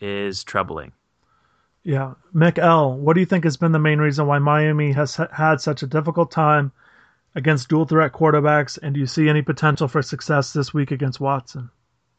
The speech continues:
Speaker 1: Well, I think it's two things. I think it's kind of a, I mean, under Al Golden,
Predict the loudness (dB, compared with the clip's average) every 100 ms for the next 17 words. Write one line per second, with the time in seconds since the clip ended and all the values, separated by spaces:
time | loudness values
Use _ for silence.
0 | _ _ _ _ _ _ _ _ _ _
1 | _ _ -6 0 2 2 -2 -10 _ -6
2 | -2 -2 -4 -4 -4 -4 -8 -14 -14 -10
3 | -10 -12 -10 -10 -6 -6 -4 -2 -2 -4
4 | -6 -10 -10 -16 -8 -4 -4 -2 0 0
5 | -2 _ _ _ _ _ _ _ _ _
6 | _ _ -2 0 2 2 2 2 0 0
7 | 0 -2 -4 -6